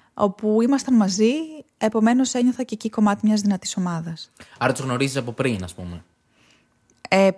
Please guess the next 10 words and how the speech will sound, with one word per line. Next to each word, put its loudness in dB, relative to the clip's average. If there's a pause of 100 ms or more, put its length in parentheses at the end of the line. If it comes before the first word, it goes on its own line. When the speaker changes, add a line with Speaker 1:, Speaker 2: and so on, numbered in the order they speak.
Speaker 1:
προσπαθούμε 0
να 6
τους 0
γνωρίζουμε 2 (220)
από 0
πριν 2
για 4
να 2
μπορέσεις 0
να, 2